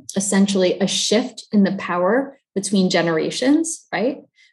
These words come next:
Um, such that, um, older generations are not the ones that are t-, only to be listened to around sex and sexuality. Um,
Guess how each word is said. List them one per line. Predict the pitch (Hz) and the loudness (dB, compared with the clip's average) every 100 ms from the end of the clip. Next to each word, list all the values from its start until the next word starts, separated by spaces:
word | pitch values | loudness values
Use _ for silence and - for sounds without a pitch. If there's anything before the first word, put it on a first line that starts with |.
| _ 190 | _ -2
Um, | 180 180 208 | 0 -2 -2
such | - 202 208 190 | -2 -2 -2 -2
that, | 175 170 - | 0 -2 -6
um, | 185 175 170 - | -6 -4 -4 -2
older | 185 185 | 0 0
generations | 180 180 175 170 180 190 196 190 | -2 -4 -2 -4 -4 -2 -2 -2
are | 165 | -4
not | 170 165 165 _ _ | -2 -4 -6 _ _
the | 175 170 | -4 -2
ones | 165 165 170 | 0 -2 -2
that | 165 | -2
are | 165 | -4
t-, | 165 - - _ - - - - | -4 -12 -16 _ -18 -18 -18 -2
only | 196 190 185 185 | 4 4 4 0
to | - | -2
be | 175 | -2
listened | 170 170 - 196 214 | 0 -2 0 2 2
to | 254 254 269 | 4 4 4
around | 220 220 226 220 | 2 2 2 0
sex | 226 - | -4 -4
and | 226 | -4
sexuality. | 233 - 214 202 214 233 269 - - - _ | -6 -6 0 2 2 2 0 -4 -18 -20 _
Um, | 208 196 190 - | 2 2 2 -4